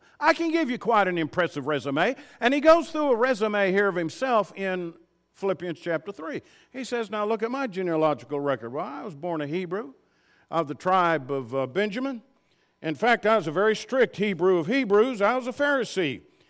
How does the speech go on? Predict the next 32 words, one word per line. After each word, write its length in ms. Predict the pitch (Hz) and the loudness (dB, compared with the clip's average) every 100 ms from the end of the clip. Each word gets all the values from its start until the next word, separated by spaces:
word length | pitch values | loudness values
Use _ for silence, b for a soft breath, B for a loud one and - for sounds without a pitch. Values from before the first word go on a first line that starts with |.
| b | b
In 60 | 180 | -4
fact, 240 | 254 269 | -2 0
I 120 | 233 | -2
was 80 | 262 | -2
filled 280 | - 262 226 | -2 -2 0
with 120 | 170 | -2
zeal 280 | 147 226 139 | -2 -2 -2
because 340 | 127 135 165 | -4 -6 -4
I 120 | 165 170 | -2 -2
persecuted 640 | 214 233 180 151 170 147 | -2 -2 -4 -6 -6 -6
the 80 | 117 | -10
church 320 | - 190 - | -8 -8 -8
of 100 | 131 | -6
God, 320 | 208 214 185 151 B B B | 0 2 0 -4 B B B
and 160 | 190 185 | 0 2
I 140 | 185 | 4
was 220 | 175 160 127 | 4 0 -2
morally 680 | 175 247 294 247 180 160 | 4 8 8 8 4 2
right 500 | 151 196 208 170 160 151 | 4 4 6 4 0 -4
as 180 | 139 | -4
far 440 | - 185 196 185 165 | 0 4 6 6 4
as 440 | 151 156 147 120 | 0 0 0 -4
my 320 | 131 147 143 | -2 0 0
keeping 500 | 131 - 262 196 180 | 0 -2 -2 -2 -2
of 140 | 151 123 | -2 -2
the 80 | 139 | 0
law. 340 | 185 226 175 B - | 4 6 4 B 2
I 160 | 196 202 | 4 4
kept 340 | - 202 - | 4 2 2
that 240 | 175 180 | 0 0
law 280 | 143 165 180 | 2 4 4
fervently." 720 | - 175 196 160 143 143 156 | 4 2 2 0 -4 -2 -2